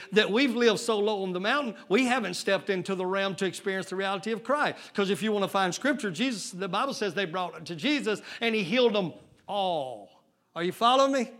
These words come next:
Oh my God, I feel like I'm too worked up tonight. Are y'all still with me though?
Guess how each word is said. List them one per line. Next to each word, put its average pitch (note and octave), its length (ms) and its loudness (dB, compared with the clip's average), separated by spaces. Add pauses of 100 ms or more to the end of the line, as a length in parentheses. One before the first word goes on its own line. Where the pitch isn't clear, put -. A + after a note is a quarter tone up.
(2750)
Oh G3+ 160 2
my D#3+ 160 0
God, D#3 260 -2
I D3+ 80 -2
feel D#3+ 240 -6
like D3+ 160 -6
I'm C#3 320 -8
too F3+ 200 -8
worked D3+ 360 -8
up C#3 180 -10
tonight. A#2+ 400 -12 (600)
Are D3+ 80 -4
y'all F3+ 160 0
still A3+ 280 0
with A3 160 2
me D#3 100 -2
though? B2+ 280 -8